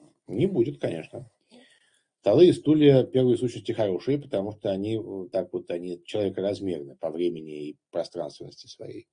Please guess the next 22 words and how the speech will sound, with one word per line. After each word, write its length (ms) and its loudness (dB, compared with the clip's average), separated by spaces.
А 80 -14
в 40 -18
случае, 300 0
если 160 -4
бы 100 -2
мы 140 -2
думали 340 -2
в 60 -8
миллион 260 0
раз 160 -2
медленней, 560 -4
вот, 440 -6
э, 440 -4
и 40 -8
суще-, 300 -10
и 160 -4
жили 240 0
бы 120 -2
в 60 -12
миллион 220 -4
раз 200 -4
дольше, 460 -2